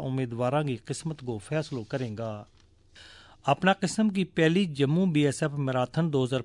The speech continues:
पच्ची मुनक्कद की गई। या दौड़ सरहदी हिफाजती दस्ता बीएसएफ जम्मू की तरफों मुनक्कद की गई, जिसना आज सवेरे सरहदी हिफाजती दस्ता का सदरमगा डायरेक्टर जनरल दलजीत सिंह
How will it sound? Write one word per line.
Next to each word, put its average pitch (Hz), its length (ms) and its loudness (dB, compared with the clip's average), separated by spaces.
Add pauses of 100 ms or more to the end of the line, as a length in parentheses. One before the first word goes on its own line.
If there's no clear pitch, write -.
पच्ची 156 260 0
मुनक्कद 147 420 -2
की 127 180 -4
गई। 156 300 2 (400)
या 135 160 6
दौड़ 139 320 4 (180)
सरहदी 135 420 0
हिफाजती 139 460 0
दस्ता 131 360 0
बीएसएफ 135 460 -2 (120)
जम्मू 143 280 2
की 120 160 -4
तरफों 147 340 -2
मुनक्कद 127 400 -2
की 113 200 -6
गई, 147 280 4 (320)
जिसना 139 420 -2 (120)
आज 147 240 4
सवेरे 143 480 0
सरहदी 131 400 -2
हिफाजती 139 440 -4
दस्ता 127 400 -2
का 147 160 0 (220)
सदरमगा 139 500 4 (260)
डायरेक्टर 143 420 4
जनरल 147 380 2 (100)
दलजीत 135 580 0
सिंह 151 340 -2